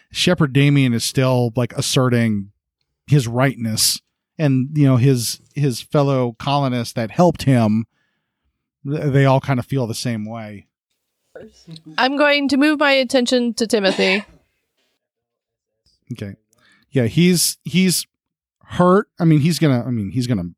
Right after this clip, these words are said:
Speaker 1: pull through.
Speaker 2: Yeah.
Speaker 1: They were saving him for last. But he's, he's hurt, and he's just quiet, and he's just not happy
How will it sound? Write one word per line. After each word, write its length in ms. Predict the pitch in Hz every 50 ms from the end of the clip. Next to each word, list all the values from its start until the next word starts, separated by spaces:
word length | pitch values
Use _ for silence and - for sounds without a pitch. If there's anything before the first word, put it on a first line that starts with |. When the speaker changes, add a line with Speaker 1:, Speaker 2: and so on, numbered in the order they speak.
| _ _ _ _ -
Speaker 1:
pull 200 | - 151 110 -
through. 480 | - 160 160 147 113 98 90 92 104 -
Speaker 2:
Yeah. 260 | 196 190 175 - - -
Speaker 1:
They 80 | 104
were 60 | 90
saving 280 | - - 131 107 107 101
him 120 | 113 104
for 120 | 95 - 92
last. 460 | 104 135 131 113 95 92 - - - - _ _ _ _ _ _ _ -
But 120 | 120 117
he's, 400 | 110 - 135 127 113 107 - - - _ _
he's 200 | - 156 139 -
hurt, 360 | - - 165 165 160 160 160 _ _ 170
and 160 | 151 139 110
he's 240 | 131 139 131 117 104
just 240 | - 123 117 - - _ _ -
quiet, 560 | - - - 135 131 135 135 127 127 127 - -
and 180 | 139 127 113 101
he's 600 | 123 120 117 117 113 113 107 104 95 - - - - _ _ _ _ _ _ _ _ _ _ _ _
just 180 | - 139 - - _
not 420 | - 165 180 175 160 151 143 - -
happy 680 | - - 127 117 110 - 127 117 117 120 120 107 -